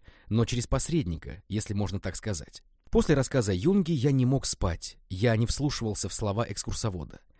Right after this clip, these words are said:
Я не видел, что происходит на самбодроме, а там мимо шли пышущие огненной красотой девицы. Они танцевали самбу, крутили задницами так, что у мужиков текли слюни.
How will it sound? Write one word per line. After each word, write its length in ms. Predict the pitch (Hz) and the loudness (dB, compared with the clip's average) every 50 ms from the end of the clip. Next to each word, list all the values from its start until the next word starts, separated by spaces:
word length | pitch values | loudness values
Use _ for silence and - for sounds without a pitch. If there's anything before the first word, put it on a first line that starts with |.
| - - | -14 -8
Я 160 | - 107 135 | 0 2 4
не 100 | 135 143 | 6 6
видел, 260 | 135 147 147 127 113 101 | 4 4 4 2 2 2
что 200 | - - - 175 | 2 2 4 6
происходит 580 | - - 120 110 - - - 170 156 156 - | 6 6 6 4 2 2 4 4 4 4 2
на 240 | 117 120 127 127 - - | 2 2 2 2 0 -2
самбодроме, 840 | - - - 135 127 123 139 139 123 151 143 123 95 85 78 71 - - - _ _ - - - | -2 0 2 2 2 2 2 2 4 4 6 6 4 4 0 -4 -8 -16 -20 _ _ -18 -8 -4
а 100 | 107 104 | -4 0
там 260 | - - 196 202 151 | 2 4 4 4 6
мимо 260 | 123 143 165 147 120 | 6 6 6 4 4
шли 360 | - - - 156 185 185 147 - - - | 2 0 0 0 0 0 0 -2 -2 0
пышущие 520 | - 185 - - 160 135 - - - 139 - | 0 2 2 2 0 -2 0 0 0 0 2
огненной 480 | - 139 160 160 131 135 143 135 135 127 | 4 4 4 4 4 2 2 2 2 0
красотой 500 | - - 101 - - 98 - - 104 104 | -2 -2 -2 -2 -2 -2 -2 -2 -2 -2
девицы. 540 | 90 85 87 85 76 69 - - - - - _ _ _ - - | -2 -2 -4 -4 -4 -4 -4 -6 -6 -6 -10 _ _ _ -6 -2
Они 180 | 98 98 101 | 2 2 2
танцевали 420 | 95 101 104 - - 101 92 85 85 | 2 2 2 2 2 2 2 2 0
самбу, 600 | - - 139 147 165 156 151 131 135 135 123 - - _ - | 0 2 2 2 2 2 2 2 2 0 0 -2 -8 _ -8
крутили 360 | - - 127 127 - 208 170 | -2 0 0 0 2 2 2
задницами 640 | 120 - - 135 160 156 143 139 120 - 117 107 98 | 2 2 4 4 4 4 4 2 2 2 2 0 0
так, 260 | - - 139 147 - | 2 0 0 0 0
что 160 | - - 135 | 0 0 2
у 60 | 120 | 2
мужиков 460 | 110 110 104 - 120 - 170 170 - - | 2 2 0 0 0 2 2 2 2 0
текли 280 | - 139 - 143 139 | -4 -4 -2 -2 -2
слюни. 420 | - - 107 87 65 53 - - | 0 0 -2 -4 -6 -8 -10 -16